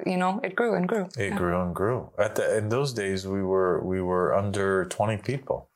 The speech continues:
Speaker 1: Yes. Yeah.
Speaker 2: And in our home was our church that
Speaker 1: Yeah.
Speaker 2: we gathered.
Speaker 1: Yeah.
Speaker 2: Right?
Speaker 1: Yeah, the prayer would happen in the apartment.
Speaker 2: And,
Speaker 1: Yeah.
Speaker 2: and you were one of those original people that were with me.
Speaker 1: Yeah.
Speaker 2: Uh,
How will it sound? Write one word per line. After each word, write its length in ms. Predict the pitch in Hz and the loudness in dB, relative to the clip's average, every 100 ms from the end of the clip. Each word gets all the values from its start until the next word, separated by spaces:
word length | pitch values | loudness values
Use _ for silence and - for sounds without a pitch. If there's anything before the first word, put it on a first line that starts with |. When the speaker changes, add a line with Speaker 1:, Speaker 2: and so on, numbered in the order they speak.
| - | -8
Speaker 1:
Yes. 260 | 170 175 - _ _ _ - | -8 -8 -14 _ _ _ -6
Yeah. 200 | 190 180 - - | -4 -6 -8 -4
Speaker 2:
And 460 | 98 92 90 87 - _ _ | -2 -2 -4 -6 -12 _ _
in 180 | 120 117 | -4 0
our 240 | 110 95 | 2 2
home 520 | 98 127 123 104 107 110 _ _ _ - | 2 2 2 0 -4 -10 _ _ _ -2
was 280 | 90 90 90 | 2 2 0
our 140 | 90 | -4
church 580 | - 92 80 - - - _ - | -4 -6 -6 -10 -16 -18 _ 0
that 120 | 85 | 2
Speaker 1:
Yeah. 60 | 95 | 2
Speaker 2:
we 100 | 98 | 2
gathered. 480 | 107 131 90 - - _ | 0 0 -2 -8 -16 _
Speaker 1:
Yeah. 260 | 208 208 196 - - | -4 -2 -4 -8 -2
Speaker 2:
Right? 300 | 85 127 190 | 0 0 -2
Speaker 1:
Yeah, 240 | 233 247 196 | -2 -2 -2
the 120 | 196 | -2
prayer 240 | 208 208 | -2 0
would 100 | 208 | 0
happen 360 | 208 208 208 202 | 0 -2 0 0
in 100 | 196 | 0
the 80 | 196 | 0
apartment. 560 | 190 202 202 196 185 | 0 0 0 0 0
Speaker 2:
And, 280 | 139 98 202 | 0 0 0
Speaker 1:
Yeah. 60 | 151 | 0
Speaker 2:
and 120 | 113 | 0
you 140 | 135 | 0
were 140 | 175 151 | 2 2
one 180 | 107 95 | 2 2
of 100 | 85 | 2
those 240 | 85 78 | 0 -2
original 440 | 82 82 87 85 | -2 -2 -4 -4
people 360 | 80 87 85 82 | -2 -2 0 0
that 160 | 78 69 | 2 2
were 120 | 76 | 0
with 280 | 76 - 87 | -2 -2 -4
me. 140 | 120 - _ _ _ - | -4 -6 _ _ _ -8
Speaker 1:
Yeah. 180 | 247 - _ _ _ - - - - _ | -6 -8 _ _ _ -20 -14 -14 -16 _
Speaker 2:
Uh, 240 | 95 92 | 2 4